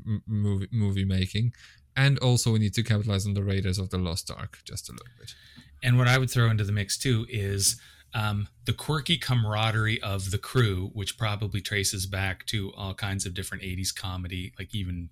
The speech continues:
Speaker 2: Ghostbusters, right? Like even with the Aykroyd connection, 'cause there's that,
Speaker 1: Mm-hmm.
Speaker 2: that
Speaker 1: <clears throat>
Speaker 2: quirky banter that, uh, between them. Like that's something that they are actively, you know, shooting for.
Speaker 1: Yeah, I'm just, but then again, if one, one, uh, I want, uh, this would be, uh, like,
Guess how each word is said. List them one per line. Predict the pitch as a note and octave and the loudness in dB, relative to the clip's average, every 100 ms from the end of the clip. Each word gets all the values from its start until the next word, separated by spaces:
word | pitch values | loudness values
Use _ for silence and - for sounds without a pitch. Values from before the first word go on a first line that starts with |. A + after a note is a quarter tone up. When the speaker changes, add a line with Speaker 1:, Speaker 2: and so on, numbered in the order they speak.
| - | -6
Speaker 2:
Ghostbusters, | G#2 A2 - F#2 - F#2 F2 | -4 -2 -4 -6 -6 -8 -10
right? | F2+ - - _ | -10 -12 -20 _
Like | G#2 F#2 | -16 -12
even | F#2 F#2 | -10 -8
with | F2+ | -10
the | - | -8
Aykroyd | F2+ G2+ A2 F#2 - | -8 -8 -8 -10 -10
connection, | G2+ F2 - - | -14 -12 -14 -14
'cause | G2 G#2 | -10 -8
there's | G2 | -6
that, | G2+ G2 | -6 -4
Speaker 1:
Mm-hmm. | G#2+ B2+ D3+ - _ - | 0 0 -2 -10 _ -6
Speaker 2:
that | G#2 - _ _ | -6 -6 _ _
Speaker 1:
<clears throat> | C3 | -4
Speaker 2:
quirky | C3+ C3 C3 B2+ | 0 2 4 4
banter | G2+ G#2 G#2 G#2+ A2 G2 | 4 4 2 0 -2 -2
that, | G#2 | -2
uh, | G#2 | -4
between | F2+ F#2+ - G#2+ G2+ | -4 -6 -4 -2 -2
them. | F#2+ | -2
Like | F#2+ F2+ | -4 -6
that's | G2 - | -2 -2
something | A2 A2 G2+ | -2 -2 -4
that | F#2 | -4
they | - F2+ | -4 -4
are | F2+ F2 F#2 | -4 -4 -6
actively, | F#2+ F2+ - F2+ F2+ F2 - | -8 -10 -10 -10 -8 -10 -10
you | D3 F#2+ | -10 -10
know, | F2 | -8
shooting | - - F2+ F2+ | -6 -4 -4 -6
for. | - F2 E2+ - _ _ _ _ _ _ | -10 -14 -16 -20 _ _ _ _ _ _
Speaker 1:
Yeah, | G3+ D4+ | -8 -4
I'm | G3 | -2
just, | C3+ C#3+ | -2 2
but | C#3 | 4
then | E3 E3+ | 4 4
again, | D#3+ C#3+ | 2 2
if | C3+ | -2
one, | C3+ C#3+ D#3 | 0 -2 -2
one, | C#3+ C3 E3 - _ - - | -2 -2 -2 -6 _ -14 -8
uh, | A#2+ - C3 B2+ | -8 -4 -4 -2
I | D3+ | -2
want, | F#3+ F#3 - | -2 -2 -2
uh, | F#2+ F#2+ | -2 0
this | A2 B2+ | 0 0
would | B2+ | 0
be, | A2+ A2+ | 0 0
uh, | G#2+ A2 A2+ | 0 -6 -6
like, | A#2+ A2 | -6 -6